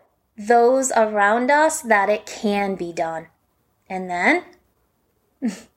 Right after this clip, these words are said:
they start to realize they can step on and off that moving sidewalk at will and whenever they see it's necessary to do so too. Hmm? They become more willing to view their life as the adventure it is. And my fucking God,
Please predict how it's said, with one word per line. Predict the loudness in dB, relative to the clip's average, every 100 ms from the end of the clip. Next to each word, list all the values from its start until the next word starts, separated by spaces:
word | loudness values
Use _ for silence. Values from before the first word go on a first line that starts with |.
| _ _
they | 0 0
start | 0 -2 -2
to | -4 -4
realize | 0 2 4 4 2 -2
they | -4 -4
can | -2 -4
step | -2 -2 -2
on | -2 -2 -2
and | -2
off | -4 -4 -2
that | 0
moving | 0 0 0
sidewalk | 2 2 2 2 0 0
at | -4 0
will | 2 4 2
and | 0 -2
whenever | -2 -2 0
they | 0 0
see | 0 -2
it's | -2 -6
necessary | -8 -6 -4 -2 -2 -4
to | -8
do | -12 -8
so | -8 -8 -8
too. | -10 -8 -10 -12 _ _ -10
Hmm? | -6 -6 -8 _ _ _ -20 -20 -20 _
They | 2 2
become | 0 0 0 0
more | 0 0
willing | 0 -2 -6
to | -8
view | -6 -6 -2
their | 2 4 4
life | 2 0 -2 -2
as | -4
the | -4 -6
adventure | -6 -6 -6 -8 -8
it | -6
is. | -6 -6 -10
And | -12 -6
my | -2 -2
fucking | 0 -2 0 0
God, | 2 4 2 0